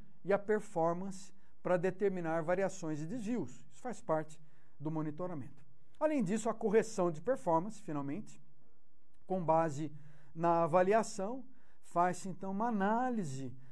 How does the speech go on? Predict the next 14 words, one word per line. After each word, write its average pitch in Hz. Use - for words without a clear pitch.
da 165
variação, 175
o 175
desvio, 190
para 208
que 220
as 202
causas 185
possam 165
ser 170
identificadas 180
e 208
as 196
correções 170